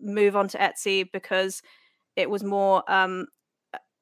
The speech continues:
well, Redbubble was kind of, as a public company, going downhill at that time as well, um, as I'm sure you know, but I wanted to focus more on branding because,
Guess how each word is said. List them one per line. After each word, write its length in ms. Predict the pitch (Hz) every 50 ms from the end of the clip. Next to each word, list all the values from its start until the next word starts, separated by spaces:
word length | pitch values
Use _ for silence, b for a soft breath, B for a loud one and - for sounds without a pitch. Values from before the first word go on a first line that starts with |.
| _ _ _ _ _ -
well, 300 | 220 214 202 202 202 -
Redbubble 400 | 220 233 254 247 285 269 294 277
was 160 | 240 226 -
kind 260 | - 233 214 214 214
of, 140 | 220 196 -
as 140 | - 202 208
a 60 | 202
public 280 | - - 208 214 190 -
company, 380 | - 196 190 196 - 196 190
going 260 | 190 185 185 185 190 180
downhill 480 | 185 180 185 185 214 190 185 190 190
at 160 | 190 190 185
that 160 | - 180 - -
time 300 | - 190 185 185 190 185
as 100 | 190 -
well, 340 | 190 190 185 190 196 190 - - -
um, 180 | 180 175 -
as 140 | 196 190 190
I'm 80 | 185 185
sure 160 | - 196 196
you 80 | 190 196
know, 260 | 196 190 196 202 202 _ -
but 220 | 202 202 196 - b b b b b b b b b -
I 120 | 208 214
wanted 240 | 214 226 240 240 233
to 380 | - - 226 226 220 214 - - _ _
focus 400 | - - 220 208 208 220 - -
more 160 | 208 202 202
on 80 | 196 190
branding 580 | 180 - 190 185 185 208 214 233 233 254 262
because, 640 | 247 214 196 - 214 190 190 190 190 - - - -